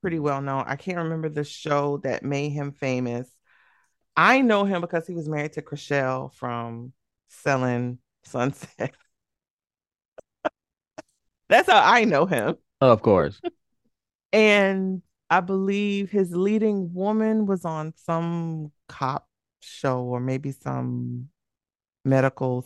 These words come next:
Speaker 1: saving show on network T V.
Speaker 2: Mm.
Speaker 1: But the acting was great. Their chemistry was great. The story was absolutely one hundred percent, you know, believable.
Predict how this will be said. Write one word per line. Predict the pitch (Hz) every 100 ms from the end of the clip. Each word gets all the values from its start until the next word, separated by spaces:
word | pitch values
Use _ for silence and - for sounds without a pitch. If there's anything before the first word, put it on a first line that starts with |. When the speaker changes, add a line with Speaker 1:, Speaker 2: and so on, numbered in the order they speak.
| -
Speaker 1:
saving | 143 131 147 127 123
show | - 131 120 117 113 -
on | 120 120 117 117 - _ _ -
network | 151 143 120 127 127 _ -
T | 143
V. | 135 120 117 - _ _ -
Speaker 2:
Mm. | 113 98 101 135 _ _
Speaker 1:
But | 185 180 165 143 - _ _ _ _ _ _ _ _ _ _ -
the | 185 -
acting | 214 233 240 208
was | 190 165
great. | 170 165 160 -
Their | 131 107 _ _ -
chemistry | 247 240 226 - 202 196
was | 185 170 _
great. | - 165 165 156 - _ _ _ -
The | 170
story | - - - - 240 247 269 240
was | 220 170 160 _ -
absolutely | 202 233 - 196 185 170 139 151
one | 151 190 254
hundred | 240 196 190 185
percent, | 170 151 156 143 123 _ _ _ _ _ _
you | 180 180
know, | 151 139 131 131 123 165
believable. | 131 139 220 247 226 208 208 196 190 180 175 170